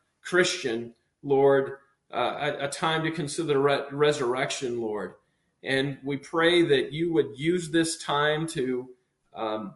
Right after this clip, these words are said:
bring many to your, your name, Lord, bring many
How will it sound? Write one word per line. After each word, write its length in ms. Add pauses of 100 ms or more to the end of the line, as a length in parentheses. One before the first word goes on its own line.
bring 460
many 380
to 200
your, 520 (120)
your 220
name, 400
Lord, 340
bring 260
many 300